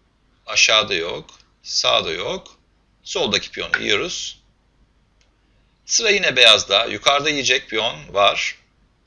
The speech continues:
Yiyoruz. Sağda yiyecek piyon var.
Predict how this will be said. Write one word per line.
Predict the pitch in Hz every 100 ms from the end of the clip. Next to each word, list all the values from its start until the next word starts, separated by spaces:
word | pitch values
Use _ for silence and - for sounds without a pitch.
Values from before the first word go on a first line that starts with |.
| -
Yiyoruz. | 120 92 82 143 - - - _ _ _ _ _ _ _ _ _ _ -
Sağda | 101 113 135
yiyecek | 160 143 135
piyon | - 110 95
var. | 90 90